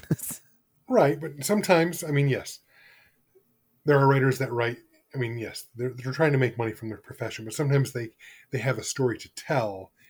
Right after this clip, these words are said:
Speaker 1: Right.
Speaker 2: and they tell that story, and it's successful, and they make money, and they go on and write another story. Whereas we are this Disney, we are Disney and this massive, you know, intellectual property company,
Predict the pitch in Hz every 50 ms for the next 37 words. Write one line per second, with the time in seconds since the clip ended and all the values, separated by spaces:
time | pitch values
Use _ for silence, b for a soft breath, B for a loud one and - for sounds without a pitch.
0 | b b - 175 143 131 117 110 110 107 - - - 143 131 120 110 92 - -
1 | - 113 110 107 104 107 104 104 101 92 - - - - - 135 123 - - -
2 | 113 107 104 101 101 101 98 - - 113 113 110 104 101 98 95 _ _ _ _
3 | _ _ - 110 107 104 101 101 104 104 101 104 101 101 107 110 131 170 190 156
4 | 123 - - - 101 95 92 92 90 _ b b b b b b b b b b
5 | b - 131 131 127 123 120 117 110 - - _ _ _ _ _ _ _ _ _
6 | _ _ _ _ _ - 135 127 139 139 131 127 120 120 117 110 113 107 - -
7 | - _ _ _ _ _ - _ - 123 110 107 147 147 135 110 110 110 110 110
8 | 113 - _ _ _ - 120 117 110 107 104 131 123 - 110 104 104 101 98 95
9 | 107 110 113 113 110 107 - - 110 101 - _ _ _ - - 110 107 113 113
10 | - - 113 - - - - - - 143 139 123 - - 107 101 95 95 90 _
11 | _ _ _ - - 117 104 92 90 92 92 92 90 _